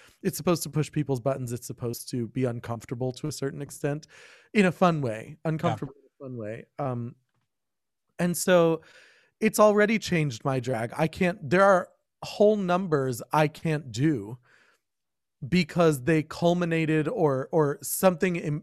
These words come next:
Speaker 1: in them involved audience participation in such a major way that, like, the number is not the same without it.
Speaker 2: Right.
Speaker 1: So there are whole numbers I don't do anymore. There was a, uh, there's a mix I do of Mary Catherine Gallagher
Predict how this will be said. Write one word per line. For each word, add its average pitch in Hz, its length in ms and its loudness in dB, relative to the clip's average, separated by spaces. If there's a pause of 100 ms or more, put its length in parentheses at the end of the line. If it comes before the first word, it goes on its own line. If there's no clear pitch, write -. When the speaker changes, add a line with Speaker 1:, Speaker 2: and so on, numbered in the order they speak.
Speaker 1:
in 170 240 0
them 196 320 0 (440)
involved 151 560 4
audience 151 380 2
participation 143 840 -6
in 131 80 -6
such - 240 -6
a - 20 -12
major 131 320 -2
way 123 240 0
that, 131 240 -4
like, 135 200 -4
the 135 100 -4
number 127 340 -4
is 120 140 -6
not 123 180 -6
the 120 60 -10
same 123 260 -6
without 120 340 -6
it. 143 220 -4 (380)
Speaker 2:
Right. 113 140 -12
Speaker 1:
So 190 180 -6
there 185 180 4
are 180 60 6
whole 175 220 0
numbers 151 420 0
I 127 80 2
don't 127 260 -4
do 127 220 0
anymore. 104 500 -8 (280)
There 196 180 6
was 196 240 4
a, 165 260 2
uh, 135 340 0 (600)
there's 208 280 6
a 220 40 2
mix 196 300 -2
I 165 80 2
do 147 340 0
of 120 320 -2
Mary 139 260 -2
Catherine 127 380 -6
Gallagher 123 640 -2